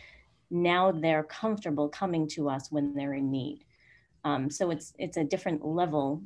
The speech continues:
that we didn't anticipate, but one that, that we've been able to help so many families. Our attendance is actually very good, um, right now. It's, it's higher than it's ever been for many reasons, um, and offering, you know, our students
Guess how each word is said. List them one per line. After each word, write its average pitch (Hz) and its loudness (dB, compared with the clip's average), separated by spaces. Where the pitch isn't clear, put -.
that 160 2
we 170 4
didn't 165 6
anticipate, 156 -2
but 147 2
one 156 2
that, 143 2
that - -2
we've 156 0
been 156 0
able 151 2
to 156 -2
help 151 -2
so 170 -6
many 151 4
families. 156 2
Our 143 -2
attendance 151 -2
is 151 -4
actually 151 -2
very 170 2
good, 170 0
um, 147 2
right 156 0
now. 143 2
It's, 147 -4
it's 160 -4
higher 151 4
than 143 4
it's 147 0
ever 143 0
been 147 4
for 151 0
many 185 4
reasons, 139 0
um, 139 -2
and 156 0
offering, 147 2
you 170 -2
know, 135 0
our 165 2
students 147 0